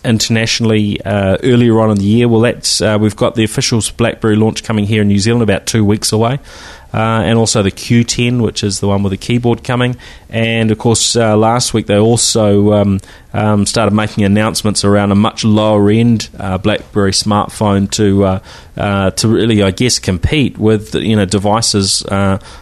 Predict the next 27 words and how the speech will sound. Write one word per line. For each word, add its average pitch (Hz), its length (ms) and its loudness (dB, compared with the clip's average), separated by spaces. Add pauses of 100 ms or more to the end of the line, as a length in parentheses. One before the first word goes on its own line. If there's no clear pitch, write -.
(100)
like 113 240 0
the 101 80 -4
two 107 220 0
hundred 104 240 0
ninety-nine 101 500 2
dollar 98 200 2
ones 98 260 0
that - 100 0
we've 98 160 -4
just - 220 -4
been, 101 320 0
uh, 92 260 0
been 98 240 0
discussing. 95 480 -2
Now, 95 100 2
we 104 60 2
don't 110 260 0
know 104 160 2
what 95 200 0
the 95 140 0
actual - 240 -8
price 98 280 -2
point 92 240 -4
for - 140 -6
those 92 260 0
will 92 120 -2
be, 107 280 0